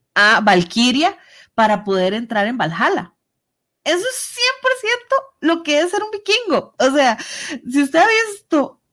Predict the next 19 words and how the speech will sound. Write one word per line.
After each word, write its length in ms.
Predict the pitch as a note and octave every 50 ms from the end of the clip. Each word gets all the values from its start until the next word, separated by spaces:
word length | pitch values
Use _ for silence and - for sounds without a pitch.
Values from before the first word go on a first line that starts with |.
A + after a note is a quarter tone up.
| _ _ _ _ _
una 400 | - E4+ G4 A4 A#4 A#4 A#4 G#4
serie, 480 | G4 G4 F#4 F#4 E4+ E4+ D#4+ C4 - -
media 420 | A3+ A#3+ C4+ D#4 F#4 G#4 G#4 G#4 E4+
serie, 460 | D#4 E4+ D#4 D#4+ E4 D4+ A3 F3 F3+ - _ _ - - - - - - - _ _
o, 440 | - B3 B3+ C4 C#4 C#4 B3 - _ _ _ _ _ _ _ _ _ _ _ _ - - _
eh, 640 | - A#3 A3+ A3+ A3+ A3 A3+ A3 A3 A3+ A3+ A3 A3
no 140 | A3 A#3+ C4
sé, 480 | B3+ - C#4+ A#3+ A#3+ A3 F#3+ - - _ _
eh, 280 | F3+ G3 C3 - _ _ _
ha 140 | A3 A#3+ B3+
leído 380 | C#4+ D#4+ E4 E4+ E4+ D4+ C4+
algo 400 | A#3 A3+ A#3+ B3 C4 G#3+ G3 F#3
sobre 280 | F3+ F#3+ F#3+ F3 F3+ F3+
los 140 | F#3 F#3+ F3
vikingos, 580 | F#3+ F3+ - C4+ D4 E4+ F4+ G4 F4+ F4 - _
es 220 | _ C#4+ C4+ - - _
eso. 440 | D#4 G4 G#4 - - B3 - - _ _ _ _ _ _ _ _ _ _ _ _ _
De 260 | - G#3 A3+ A3 A#3
hecho, 300 | A#3+ A#3+ A#3+ - F4+ F4+